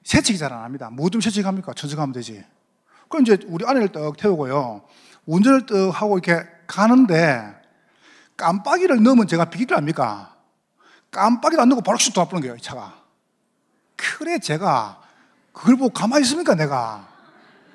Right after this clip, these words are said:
여러분, 제가요, 불신자 때요, 그냥 말만 안 하고 욕만 한 삼십 분 하고, 삼십 분 계속. 이제 해볼까요?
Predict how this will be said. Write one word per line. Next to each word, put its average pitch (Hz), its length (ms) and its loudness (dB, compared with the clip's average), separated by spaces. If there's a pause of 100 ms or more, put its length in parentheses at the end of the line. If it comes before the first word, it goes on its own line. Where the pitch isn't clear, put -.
(580)
여러분, 233 360 2
제가요, 190 380 2
불신자 311 480 -2
때요, 160 540 -4 (340)
그냥 165 440 -2
말만 202 400 4
안 226 80 2
하고 196 200 2
욕만 330 460 4
한 226 160 -2
삼십 262 280 0
분 196 80 -4
하고, 170 100 -4
삼십 160 280 -8
분 143 100 -14
계속. 123 280 -16 (1800)
이제 190 100 -6
해볼까요? 156 400 -2